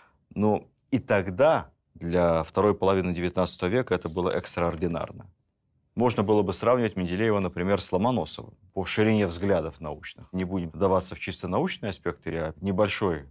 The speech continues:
в химии специалист. Давайте поговорим о Менделееве как о человеке, как о муже, отце, семьянине,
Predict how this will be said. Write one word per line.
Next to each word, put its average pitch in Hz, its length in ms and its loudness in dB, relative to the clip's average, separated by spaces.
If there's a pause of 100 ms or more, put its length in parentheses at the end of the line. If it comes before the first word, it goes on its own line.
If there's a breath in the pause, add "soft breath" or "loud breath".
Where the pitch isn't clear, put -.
(100)
в - 80 -20
химии 85 580 -8
специалист. - 680 -6 (680 soft breath)
Давайте 156 280 2
поговорим 101 420 2
о 95 40 2
Менделееве 90 460 0
как 95 220 -2
о - 20 -2
человеке, 82 680 -6 (180)
как - 240 -4
о 82 80 -2
муже, 80 540 -10
отце, 76 600 -4 (1160)
семьянине, 85 840 -2